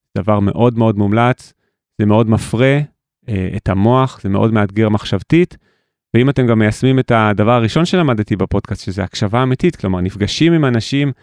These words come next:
וגם מקשיבים להם, אז בכלל, זה מאוד מאוד מפתח. אני מרגיש שמאוד מאוד התפתחתי בשנה שבה הפודקאסט קיים, עם החמישים פרקים שכבר קרו.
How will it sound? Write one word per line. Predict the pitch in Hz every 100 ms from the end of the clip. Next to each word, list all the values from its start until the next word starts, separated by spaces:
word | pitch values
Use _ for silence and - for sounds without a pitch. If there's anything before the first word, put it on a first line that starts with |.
| _ _ -
וגם | 104 92
מקשיבים | 95 - 107 139 165
להם, | 143 139 139 - _ _ _ _ _ -
אז | 104 92
בכלל, | 104 - 110 101 92 95
זה | - 110
מאוד | 95 92 113 117 101
מאוד | 98 95
מפתח. | 95 98 - 92 -
אני | 104
מרגיש | 98 98 -
שמאוד | 95 92 - 117 104
מאוד | 104 98
התפתחתי | 92 95 - 101 - 104 92 _ _ _ -
בשנה | 101 - 98 95 95 98
שבה | - 87 95
הפודקאסט | 98 95 92 - 98 90 - 110 - 104 -
קיים, | 101 113 139 156 - _ _ _ -
עם | 98
החמישים | - 95 95 - 113 107 104 -
פרקים | - 95 107 90
שכבר | 101 - 92
קרו. | - 95 92